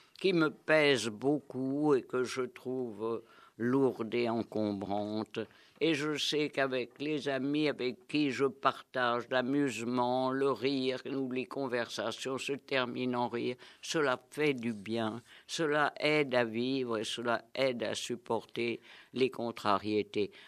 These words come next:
Alors, je ne peux pas dire que j'ai choisi vraiment. Il faut trouver des histoires qui puissent tenir brièvement, qui ne compromettent personne.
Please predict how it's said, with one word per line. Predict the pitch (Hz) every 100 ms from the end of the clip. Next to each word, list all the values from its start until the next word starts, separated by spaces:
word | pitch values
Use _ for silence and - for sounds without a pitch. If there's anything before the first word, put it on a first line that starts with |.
| -
Alors, | - 160
je | 202
ne | 196
peux | - 196
pas | 196 175
dire | 165 147 156 -
que | 143
j'ai | 127 147 143 135 - -
choisi | - - 131 147 151 127 120 147 139
vraiment. | 120 127 135 156 156 131 - - - 95
Il | 131 131
faut | 139 139
trouver | 131 - 131 120 135
des | 117 120 110
histoires | 120 113 - 120 120 113 -
qui | 110 104 - - _ -
puissent | 131 135 - -
tenir | 131 127 139 135
brièvement, | 113 107 127 123 127 117 104 110 131 139 147
qui | 135 - 135
ne |
compromettent | 120 113 117 - 117 117 123 117 -
personne. | 131 120 - 135 135